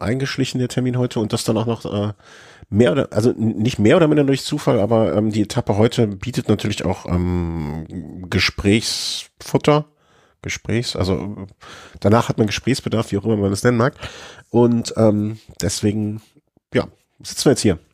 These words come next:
Also ich hier und du da. Oder du da und ich hier und weiß dann, Geier Bier. Ist es denn bei euch auch schon wieder so warm? Also ich könnte mich jetzt auch draußen mit einem kal-, kalten, kalten Bier auf die Dachterrasse setzen. Das finde ich auch schön.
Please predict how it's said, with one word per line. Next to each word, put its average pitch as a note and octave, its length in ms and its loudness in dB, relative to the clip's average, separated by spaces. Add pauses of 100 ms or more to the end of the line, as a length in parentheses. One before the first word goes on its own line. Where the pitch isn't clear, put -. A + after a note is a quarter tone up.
(200)
Also G2 200 -4
ich G#2 100 -4
hier A#2+ 160 0
und G#2 120 -2
du G#2+ 60 0
da. G2 280 2 (520)
Oder G2 240 2
du F#2 180 -4
da G2 360 0
und F2+ 180 -8
ich - 140 -8
hier A2 340 0
und F#2 300 -8
weiß F#2 200 -2
dann, E2+ 240 -4
Geier C#2 260 -6
Bier. - 180 -8 (1600)
Ist C#3 140 2
es - 80 0
denn C#3 120 2
bei C3 80 4
euch - 140 4
auch A#2 80 2
schon B2+ 160 2
wieder A2+ 140 6
so G2+ 240 2
warm? C3 340 2
Also G#2+ 220 -2
ich - 80 -4
könnte B2+ 160 0
mich B2+ 100 -2
jetzt - 140 -8
auch - 80 -4
draußen - 360 0
mit A2+ 60 4
einem A2+ 140 4
kal-, - 160 -8 (300)
kalten, A#2 640 0
kalten A#2+ 360 -2
Bier B2 160 2
auf A2+ 80 0
die - 100 -8
Dachterrasse F#2+ 640 -2
setzen. F2 200 0
Das G2+ 100 -2
finde - 160 -4
ich F2 80 -4
auch F#2 80 -2
schön. E2+ 260 -4